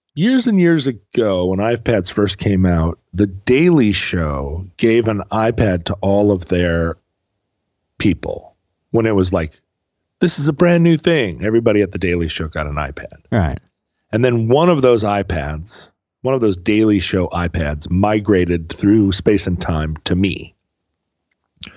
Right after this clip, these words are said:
Speaker 1: And I had this Daily Show iPad that worked fine and was fine, fun and fine.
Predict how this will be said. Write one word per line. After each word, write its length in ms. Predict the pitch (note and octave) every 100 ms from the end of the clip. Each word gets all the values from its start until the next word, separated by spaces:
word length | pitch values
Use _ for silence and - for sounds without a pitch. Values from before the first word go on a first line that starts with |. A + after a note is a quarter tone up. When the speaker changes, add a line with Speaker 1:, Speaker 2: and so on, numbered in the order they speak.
| - - - - - _ -
Speaker 1:
And 220 | G#2 A2
I 180 | C3 D3+
had 200 | B2 G2+
this 280 | G2 - - _ _
Daily 260 | A2 G#2 F#2+
Show 220 | - F#2
iPad 920 | F2+ F2 D#2+ F2+ D#2+ E2 G2+ F#2+ G2
that 280 | - G2 -
worked 340 | D#2+ A2+ A2 -
fine 380 | G2 E2+ F2 B2+
and 140 | G#2
was 200 | F2+ - - _ _
fine, 480 | _ - D2+ E2+ A#2+ - -
fun 240 | F2 F#2+
and 140 | F2+
fine. 400 | F2 D#2 D2+ G#2